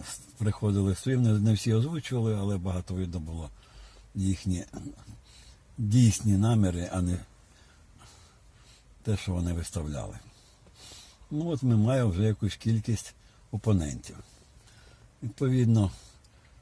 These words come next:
ці опоненти, ну, своїми зв'язками, думками, вони підв'язані, виходить. Ну, це у кожного, я просто на собі приклад привожу.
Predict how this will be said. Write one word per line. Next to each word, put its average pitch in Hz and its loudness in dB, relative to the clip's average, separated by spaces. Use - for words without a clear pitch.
ці - -4
опоненти, 104 2
ну, 98 2
своїми 92 0
зв'язками, 90 -2
думками, 85 -2
вони 135 0
підв'язані, 95 0
виходить. 76 -10
Ну, 139 -8
це 165 -4
у 156 -2
кожного, 80 -2
я 90 -2
просто 92 -6
на 92 -2
собі 123 -2
приклад 71 -10
привожу. 69 -16